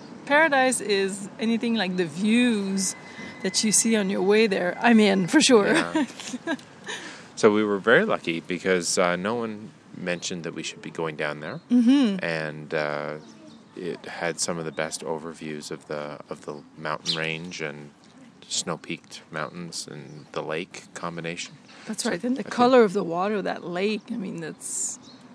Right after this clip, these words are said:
Speaker 1: glacial water, so it's that blue,
Speaker 2: Deep
Speaker 1: green,
Speaker 2: blue.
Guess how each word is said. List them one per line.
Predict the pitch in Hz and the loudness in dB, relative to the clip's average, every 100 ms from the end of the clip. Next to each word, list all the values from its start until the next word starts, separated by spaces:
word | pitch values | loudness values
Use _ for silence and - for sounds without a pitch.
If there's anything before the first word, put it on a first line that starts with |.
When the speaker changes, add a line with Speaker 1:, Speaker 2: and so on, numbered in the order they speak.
| - - - | -20 -20 -8
Speaker 1:
glacial | 226 226 220 208 | -2 0 2 4
water, | 190 180 190 175 156 | 6 6 4 0 -2
so | 180 170 | -4 -6
it's | 170 | -8
that | - 156 - - - - - 73 80 - - - - - - - | -6 -8 -8 -18 -20 -20 -18 -16 -14 -16 -18 -20 -20 -20 -14 -4
blue, | 208 233 262 269 262 233 214 190 180 180 175 - - | 0 4 6 6 6 6 4 0 -2 -6 -8 -14 -8
Speaker 2:
Deep | - | 2
Speaker 1:
green, | 247 254 233 | 6 8 6
Speaker 2:
blue. | 175 | 4